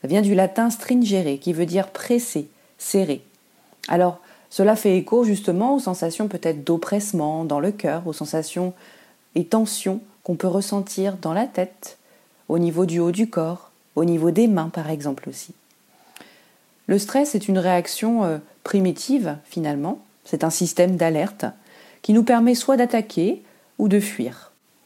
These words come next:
C'est un peu comme si notre cerveau nous envoyait un système d'alarme pour que nous puissions nous adapter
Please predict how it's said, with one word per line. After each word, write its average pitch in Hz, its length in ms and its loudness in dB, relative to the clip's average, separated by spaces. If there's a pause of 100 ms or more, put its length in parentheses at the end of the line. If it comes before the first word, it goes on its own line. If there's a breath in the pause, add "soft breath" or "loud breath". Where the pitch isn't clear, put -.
C'est 226 220 2
un 214 80 4
peu 262 160 2
comme 247 180 4
si 208 140 2
notre 220 200 2
cerveau 208 320 2
nous 240 200 2
envoyait 190 420 2
un 180 140 0
système 214 560 0
d'alarme 175 560 0 (240 loud breath)
pour 247 200 0
que 247 220 2
nous 208 140 2
puissions 202 340 0
nous 180 300 2
adapter 196 560 0